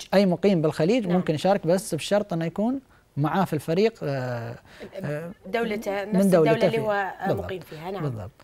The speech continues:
Speaker 1: ال-، الشيء الثاني اللي هو المشروع. المشروع طبعًا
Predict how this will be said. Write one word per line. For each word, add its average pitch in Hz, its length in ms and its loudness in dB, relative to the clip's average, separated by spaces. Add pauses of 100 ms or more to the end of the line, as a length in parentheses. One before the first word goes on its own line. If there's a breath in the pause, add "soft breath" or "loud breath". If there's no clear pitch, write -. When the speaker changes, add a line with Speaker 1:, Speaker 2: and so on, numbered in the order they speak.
(360 loud breath)
Speaker 1:
ال-، 180 1300 2
الشيء 220 320 2
الثاني 226 460 0
اللي 180 180 0
هو 208 320 -2
المشروع. 175 580 -2
المشروع 156 400 -4
طبعًا 143 360 -4